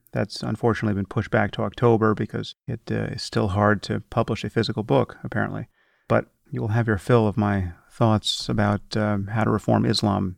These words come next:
when that comes out. What do you think of, uh, Cenk Uyghur's, uh, the Young Turks' attack on you and Ayan recently? Well, I, I guess I've ceased to think about it. I, I pushed back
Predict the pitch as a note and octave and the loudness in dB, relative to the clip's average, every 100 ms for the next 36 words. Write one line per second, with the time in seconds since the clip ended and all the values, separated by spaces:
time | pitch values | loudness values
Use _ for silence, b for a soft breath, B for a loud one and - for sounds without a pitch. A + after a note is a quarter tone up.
0 | _ - A2 G#2 A2 G#2 - - _ _ | _ -4 -2 -2 -4 -4 -8 -10 _ _
1 | _ _ _ _ _ _ _ _ _ _ | _ _ _ _ _ _ _ _ _ _
2 | _ _ - C3+ C#3+ D#3 C3+ C3+ A#2+ G#2+ | _ _ -2 2 4 4 4 4 2 2
3 | B2 A#2 A2+ A2 G#2+ G#2 - B2 A#2+ A2 | 2 4 4 2 0 -4 0 4 4 0
4 | - B2 A#2 A2+ A2+ G#2+ - - - B2 | -2 0 2 2 2 0 -6 -10 -8 -6
5 | A#2+ A2 A2+ A#2 A2 - A#2+ A2+ - - | -6 -2 2 2 2 0 0 0 -2 -10
6 | - - C3+ B2 A#2 A#2 G#2+ G#2+ G#2+ G#2 | -10 -4 2 2 2 2 4 4 4 2
7 | G2+ G#2+ G#2+ G#2+ A2 G2+ F#2+ F2 A2 G2 | 0 0 0 2 0 0 -2 -6 -6 -6
8 | A#2 A2 G#2 _ _ _ _ _ _ _ | -6 -10 -12 _ _ _ _ _ _ _
9 | _ C#3 C#3+ C#3 B2 A#2 G2+ A2+ A2 G2+ | _ 0 4 4 4 2 0 -2 0 -4
10 | - - - - - B2+ A2 G#2+ A2+ G2+ | -6 -20 -20 -10 0 2 2 -2 -2 0
11 | G2 G#2+ B2 A2+ - A#2+ A2+ - B2 - | 0 0 0 -2 -4 -6 -6 -2 -2 0
12 | A2+ A2 - | 0 -2 -6